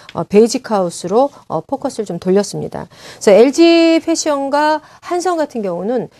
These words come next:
엘지 패션은 오이엠으로 프라다라든지, 어, 고가 브랜드가 많지만, 어, 역시 한성 같은 경우는, 어, 현대백화점으로 인수해서, 어, 어느 고-, 시너지 효과를 분명히 나올 거라고 예상을 합니다.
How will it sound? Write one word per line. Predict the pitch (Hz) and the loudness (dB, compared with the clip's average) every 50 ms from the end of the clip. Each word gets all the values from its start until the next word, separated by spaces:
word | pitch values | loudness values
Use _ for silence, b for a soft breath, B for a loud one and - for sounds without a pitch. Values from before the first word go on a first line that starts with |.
| b b | b b
엘지 | - 185 233 247 320 | -2 -2 0 0 -2
패션은 | 311 - 320 302 - - 277 262 285 294 254 | -4 -4 -6 -6 -6 -6 -6 -4 -4 -4 -2
오이엠으로 | 185 202 233 262 277 269 254 233 208 185 175 170 170 190 | 0 0 0 0 0 -2 -2 -4 -4 -6 -6 -6 -6 -8
프라다라든지, | - - - 269 269 262 247 233 214 196 196 190 180 180 - 277 330 359 B B B B B | -8 -8 -8 -8 -6 -4 -6 -6 -6 -8 -8 -8 -10 -8 -6 -6 -6 -6 B B B B B
어, | 175 180 | -8 -6
고가 | - - 220 - - 262 | -4 -4 -4 -2 0 -2
브랜드가 | 247 254 240 233 220 214 214 233 | -2 -2 -4 -4 -4 -4 -6 -6
많지만, | 226 185 156 160 170 - - 180 202 240 220 170 156 B B B B B | -6 -6 -8 -10 -10 -10 -8 -6 -6 -4 -4 -6 -8 B B B B B
어, | - 165 165 165 165 | -4 -2 0 0 0
역시 | 175 185 - - 262 | 0 -2 -2 -2 -2
한성 | 247 294 339 330 - 330 311 | -2 0 -2 -2 -2 0 -2
같은 | 302 285 - 262 240 | -2 -2 -2 -4 -2
경우는, | 226 208 196 202 240 285 320 320 B B B B B B | -2 0 0 -2 -2 -2 -4 -6 B B B B B B
어, | - 175 175 175 165 147 127 - - - | -8 -6 -4 -4 -4 -4 -6 -6 -10 -8
현대백화점으로 | 226 294 330 330 302 330 320 - 294 254 262 240 240 233 | -4 -2 0 0 0 0 0 -2 -2 -2 -2 0 0 0
인수해서, | 214 180 185 190 - 196 175 175 175 - 226 254 285 311 311 B B B B B _ | 0 -2 -2 -6 -6 -6 -6 -6 -6 -4 -4 -2 -2 -2 -4 B B B B B _
어, | - 175 170 170 147 117 95 123 | -8 -6 -4 -4 -4 -4 -4 -4
어느 | 170 190 214 202 190 | -2 -2 -2 -4 -4
고-, | - - - | -6 -10 -10
시너지 | - - 339 330 349 349 294 302 | -8 -6 -4 -2 -2 -2 -2 -2
효과를 | 254 - 233 240 233 | -2 -2 -2 -4 -4
분명히 | - 208 196 202 202 202 | -4 -6 -6 -4 -4 -4
나올 | 185 - 151 196 247 | -4 -4 0 0 0
거라고 | 247 - 247 220 196 180 220 226 | 0 0 -4 -6 -4 -4 -4 -4
예상을 | 170 156 185 165 175 | -4 -6 -8 -12 -10
합니다. | 202 240 247 226 175 - 151 151 | -10 -10 -10 -8 -8 -8 -8 -10